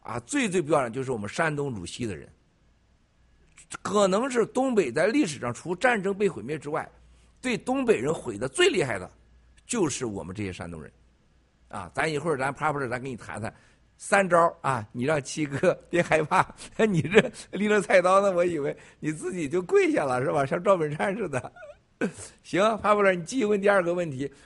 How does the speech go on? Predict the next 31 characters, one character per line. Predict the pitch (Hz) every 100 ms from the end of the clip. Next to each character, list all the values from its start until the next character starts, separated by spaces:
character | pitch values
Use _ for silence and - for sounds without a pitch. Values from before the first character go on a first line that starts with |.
| -
我 | 151 156
说 | 202 226
的 | 220
北 | - 151 117 113
天 | - 208 190
冬 | 208
季 | 208 165
是 | 160
什 | 139
么？ | 135 - _ _ _ -
北 | 214 180 226 349 - - _ _ _ _ -
到 | 240 143
俄 | 104 156 190
罗 | 175
斯、 | 160 160 160
西 | - - 208
伯 | 180 175
利 | 165 156
亚， | 143 101 _ _ _ _ _ _ _ _
甚 | - - 262 185
至 |
哈 | 143 160
萨 | 156 143
克 | 143
疆、 | 135 127
吉 | 156
尔 | 127
吉 | 113
斯 | 110
斯 | 107
坦， | 90